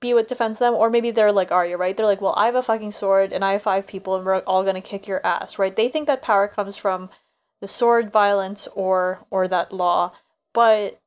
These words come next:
I think what's beautiful about this moment with the Night's Watchman brothers,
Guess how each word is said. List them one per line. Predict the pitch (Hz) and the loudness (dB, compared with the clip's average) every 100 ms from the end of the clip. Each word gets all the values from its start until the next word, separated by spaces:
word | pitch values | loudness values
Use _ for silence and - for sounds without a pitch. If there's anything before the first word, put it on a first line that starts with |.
| _ | _
I | 214 | -4
think | 208 262 254 | -2 -4 -2
what's | 240 - | -2 -2
beautiful | 226 220 214 214 208 | -2 -2 0 2 4
about | 196 190 185 | 4 0 -2
this | 202 - | -6 -8
moment | 190 185 180 | -8 -8 -8
with | 190 | -10
the | 190 | -8
Night's | 185 185 190 | -8 -8 -4
Watchman | 190 - 202 | -4 -6 -6
brothers, | 202 196 202 196 202 - - - | -2 0 0 0 -2 -6 -8 -10